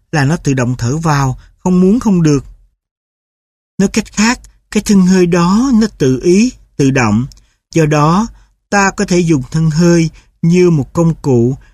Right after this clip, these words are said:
để dụ thân thể quên đi tất cả những chuyện khác. Mà đã quên thì hết căng, hết căng thì siêu, siêu thì buồn, buồn thì ngủ.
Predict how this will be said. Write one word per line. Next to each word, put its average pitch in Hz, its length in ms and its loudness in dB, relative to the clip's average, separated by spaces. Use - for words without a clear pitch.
để 131 280 0
dụ 127 260 2
thân 156 240 -4
thể 123 320 -2
quên 143 300 0
đi 139 320 0
tất - 260 -6
cả 117 160 -2
những 139 200 -2
chuyện 113 200 -6
khác. 185 300 -2
Mà 147 160 0
đã 147 140 -2
quên 190 320 2
thì 127 100 -2
hết 175 320 -4
căng, 165 280 -2
hết 220 220 -4
căng 180 220 0
thì 147 160 0
siêu, 156 480 2
siêu 143 300 0
thì 131 120 0
buồn, 135 380 2
buồn 127 560 2
thì 120 160 -2
ngủ. 113 380 -2